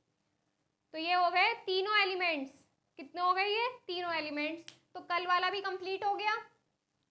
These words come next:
कल वाला भी हो गया ये कंप्लीट। तो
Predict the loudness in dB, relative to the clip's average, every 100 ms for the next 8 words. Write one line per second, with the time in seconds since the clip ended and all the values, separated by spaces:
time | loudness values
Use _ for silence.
0 | _ _ _ _ _ _ -4 -2 2 2
1 | 0 0 -2 0 0 0 -4 -4 -6 -4
2 | -6 -6 _ _ -6